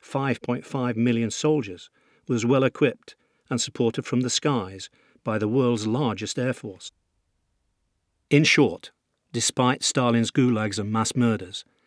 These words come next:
there was sufficient pride, courage, and determination in the hearts and minds of a people only recently freed from centuries of oppression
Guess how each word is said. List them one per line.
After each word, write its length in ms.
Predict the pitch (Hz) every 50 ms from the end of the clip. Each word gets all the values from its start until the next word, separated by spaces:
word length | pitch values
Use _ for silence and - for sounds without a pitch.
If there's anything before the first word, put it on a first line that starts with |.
| _ _ _ _ _ _
there 220 | 123 127 127 120
was 240 | 117 117 131 127 -
sufficient 500 | - - 123 - - 120 - 123 120 -
pride, 440 | - - 120 113 92 82 78 - - _ _ _ _ - -
courage, 500 | - - 143 139 135 131 127 - - - _ _ _ -
and 120 | 147 123
determination 680 | 131 127 - - 165 165 151 147 147 147 143 139 - -
in 100 | 113 113
the 60 | 110
hearts 440 | 104 - - 123 123 - - - -
and 120 | 123 123
minds 360 | 131 131 123 123 127 123 113 123
of 80 | 120
a 80 | 127 123
people 360 | - 151 139 - - 90 87 _ _ _ _ _ _ _ _ -
only 280 | 156 170 170 160 165
recently 520 | 151 143 156 175 175 - - 131 - 127 113
freed 520 | - - - 165 151 123 110 98 90 - _ _ _ _ _ _ _
from 180 | - 131 117 120
centuries 560 | - - 156 147 - - - 143 131 110 123
of 60 | 110
oppression 500 | 117 - - 135 120 - - 107 98 90